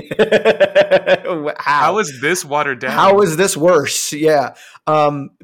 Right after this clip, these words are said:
Speaker 1: but that's, that's all I knew growing up. All I knew was that kind of chaos and anger, and that's, again, my sister and I, we started talking again for the first time after about,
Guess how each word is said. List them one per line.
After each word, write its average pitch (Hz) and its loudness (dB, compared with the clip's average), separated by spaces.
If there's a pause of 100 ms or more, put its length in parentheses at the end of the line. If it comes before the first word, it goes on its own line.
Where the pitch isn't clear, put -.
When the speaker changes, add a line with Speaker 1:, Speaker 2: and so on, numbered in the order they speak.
(160)
Speaker 1:
but 170 -4
that's, 175 0
that's 170 -2
all 170 0
I 147 -2
knew 143 -6
growing 131 -4
up. - -8
All 135 0
I 143 -2
knew 147 -6
was 123 -10
that 131 -10
kind 127 -12
of 120 -18
chaos 131 -6
and 123 -18
anger, 131 -8
and 120 -10 (320)
that's, - -8 (640)
again, 147 -4
my 127 -4
sister 147 -8
and 131 -6
I, 127 -8 (220)
we 131 -10
started 127 -8
talking 131 -6
again 123 -10
for 127 -12 (160)
the 127 -20
first 131 -10
time 127 -10
after 120 -12
about, - -6